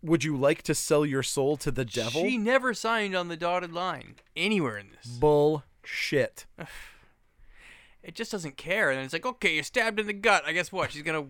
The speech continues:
Speaker 2: wake up at night to torment that new family of, what is, what's he called? Vultures or
Speaker 1: I
Speaker 2: snakes den, den, <laughs>
Speaker 1: Right,
Speaker 2: you
Speaker 1: den
Speaker 2: know,
Speaker 1: of snakes,
Speaker 2: den
Speaker 1: yeah.
Speaker 2: of snakes." <laughs>
Speaker 1: That was so weird. I, I, yeah. So,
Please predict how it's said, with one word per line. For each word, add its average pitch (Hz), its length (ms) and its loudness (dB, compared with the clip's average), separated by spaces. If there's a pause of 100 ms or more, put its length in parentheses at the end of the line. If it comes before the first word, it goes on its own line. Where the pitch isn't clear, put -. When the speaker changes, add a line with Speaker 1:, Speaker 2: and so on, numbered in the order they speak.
Speaker 2:
wake 147 200 0
up 170 140 -2
at 151 100 -4
night 151 220 0
to - 60 -18
torment 147 360 -2
that 143 160 -4
new 143 120 -6
family 170 440 -6
of, 143 240 -6 (1040)
what 151 140 -2
is, 143 80 -6
what's 143 160 -4
he 143 60 -6
called? 127 280 -6
Vultures 147 560 -2
or 135 240 -4 (120)
Speaker 1:
I 160 100 -6
Speaker 2:
snakes 175 480 2
den, 160 520 2
den, 160 300 4
<laughs> - 20 2
Speaker 1:
Right, 180 120 0
Speaker 2:
you 131 60 2
Speaker 1:
den 160 240 4
Speaker 2:
know, 139 80 2
Speaker 1:
of 123 60 -4
snakes, 147 520 0
Speaker 2:
den 160 80 6
Speaker 1:
yeah. 139 220 6
Speaker 2:
of 117 60 -6
snakes." - 560 -12 (160)
<laughs> - 220 -10
Speaker 1:
That 214 240 4
was 226 140 2
so - 260 4
weird. 120 540 -2 (520)
I, 160 200 -2
I, 143 80 -4 (920)
yeah. 143 440 6 (460)
So, 160 680 6